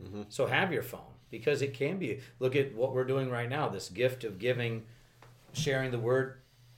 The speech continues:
Speaker 2: with each
Speaker 1: Right.
Speaker 2: other. Discord, being able to talk with people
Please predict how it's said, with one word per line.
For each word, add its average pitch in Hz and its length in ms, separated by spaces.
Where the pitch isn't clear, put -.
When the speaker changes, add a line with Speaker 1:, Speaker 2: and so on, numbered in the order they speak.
Speaker 2:
with 127 200
each 117 80
Speaker 1:
Right. 117 160
Speaker 2:
other. 85 140
Discord, 127 560
being 113 220
able 120 140
to 117 100
talk 135 340
with 120 160
people 98 460